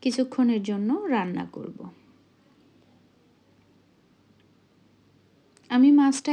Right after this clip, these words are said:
এমনভাবে রান্না করব যাতে করে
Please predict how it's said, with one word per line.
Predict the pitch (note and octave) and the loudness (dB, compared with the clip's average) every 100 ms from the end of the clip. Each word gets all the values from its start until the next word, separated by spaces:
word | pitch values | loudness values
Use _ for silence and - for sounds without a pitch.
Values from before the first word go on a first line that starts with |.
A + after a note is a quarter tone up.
| C#4 | 2
এমনভাবে | B3+ C4+ C#4+ - - _ _ - _ _ _ _ _ - B3+ B3+ A#3+ C4+ C4+ | 2 4 2 0 -10 _ _ -20 _ _ _ _ _ -6 0 0 2 2 2
রান্না | A#3+ A#3+ C4 B3+ B3+ | 2 2 2 0 0
করব | G3+ G3+ A3 D#4+ - _ _ _ _ | 0 0 -2 -4 -8 _ _ _ _
যাতে | A#3 A#3 A3 B3 A#3+ | -4 -2 -2 0 -2
করে | B3 A#3 A3+ | 0 0 0